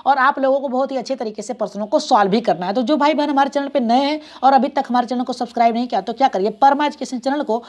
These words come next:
सब्सक्राइब करिए और साथ ही क्या करिए, बेल आइकन बटन दबा लें ताकि लाइव आने पर आप लोगों के पास एक नोटिफिकेशन पहुँच जाए।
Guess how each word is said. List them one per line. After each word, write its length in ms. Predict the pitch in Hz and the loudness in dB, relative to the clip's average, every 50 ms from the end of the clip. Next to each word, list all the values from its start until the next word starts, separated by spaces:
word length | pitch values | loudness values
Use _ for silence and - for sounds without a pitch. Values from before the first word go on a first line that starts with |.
| - _ | -14 _
सब्सक्राइब 600 | - - 294 269 - - - - 262 269 320 320 | -4 -2 -2 -2 -2 -4 0 2 4 4 4 2
करिए 180 | 330 330 311 311 | 0 0 0 0
और 100 | 311 302 | 0 0
साथ 300 | 302 285 277 285 277 - | 2 2 0 2 0 -2
ही 60 | 269 | -4
क्या 140 | - 269 262 | -2 -2 -2
करिए, 220 | 254 247 247 247 | -2 -2 -4 -2
बेल 220 | 208 202 254 285 285 | 0 0 2 4 4
आइकन 220 | 285 277 285 277 | 4 2 2 0
बटन 280 | 262 254 - 262 247 226 | -2 -2 -2 -2 -2 0
दबा 180 | 233 240 269 | 4 4 4
लें 160 | 294 240 254 247 | 4 2 -2 -4
ताकि 240 | 247 226 233 233 | -4 -4 -4 -4
लाइव 280 | 214 202 214 254 269 277 | -2 0 2 2 2 0
आने 100 | 269 277 | -2 -4
पर 120 | 277 269 | -2 -2
आप 140 | 262 254 - | -2 -2 0
लोगों 140 | 247 247 240 | -2 -4 -2
के 60 | 226 | 0
पास 200 | 254 247 220 240 | -2 -2 -2 -4
एक 60 | 214 | -6
नोटिफिकेशन 440 | 233 233 220 220 214 220 - 214 202 | -10 -10 -10 -10 -10 -10 -10 -10 -8
पहुँच 220 | - 214 226 277 226 | -4 0 0 2 2
जाए। 180 | 240 240 240 | 2 2 0